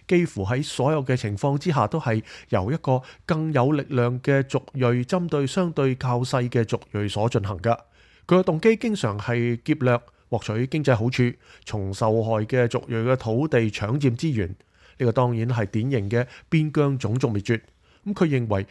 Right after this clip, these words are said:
新疆就係屬於呢一種邊疆種族滅絕。咁種族滅絕罪嘅動機亦可以係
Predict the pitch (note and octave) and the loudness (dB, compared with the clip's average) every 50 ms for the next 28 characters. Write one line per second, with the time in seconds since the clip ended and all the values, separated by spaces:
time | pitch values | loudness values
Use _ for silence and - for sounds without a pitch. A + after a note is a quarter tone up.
0 | - - - - - G#3 G3 G#3 G3 G#3 G3+ G3 F#3 - B2+ G#2+ - A#2 - - | -10 -20 -12 -4 -2 -2 -2 0 2 2 2 2 2 0 -2 -2 -2 -4 -6 -4
1 | D#3 D#3+ D#3+ D#3 D#3 D3+ C3+ B2+ A2 G2 B2 C#3+ _ _ - F3+ E3 D#3+ E3 C#3+ | 0 0 2 2 2 0 0 0 -2 -4 -4 -6 _ _ -2 0 0 0 0 0
2 | D#3+ D#3 D3+ C#3+ C3+ - - F#2+ F#2 G#2+ - - G2 G2+ F#2+ - A#2 A2+ - _ | 0 0 0 -2 -4 -6 -4 -4 -4 -4 -4 -4 -6 -6 -4 -2 -4 -4 -4 _
3 | _ _ _ _ _ _ _ _ _ _ _ _ - B2+ B2 - B2 C3 C3 C3+ | _ _ _ _ _ _ _ _ _ _ _ _ -8 -6 -2 0 0 2 2 0
4 | A#2 G#2+ G2+ G#2 - A2 - - G#2+ G#2+ A#2 A#2+ - A#2 G#2+ G#2+ A#2 - D3+ D3 | 0 -2 -4 -2 -4 -4 -2 0 0 2 2 0 0 -2 -4 -4 -2 0 0 0
5 | D3 C#3 B2+ A#2 G#2 - - - - A#2 C3+ D3 C3 A2+ F#2+ A#2+ G#2+ G#2 | 0 0 -2 -4 -4 -6 -12 -8 -6 -4 -2 0 0 0 0 0 -2 -2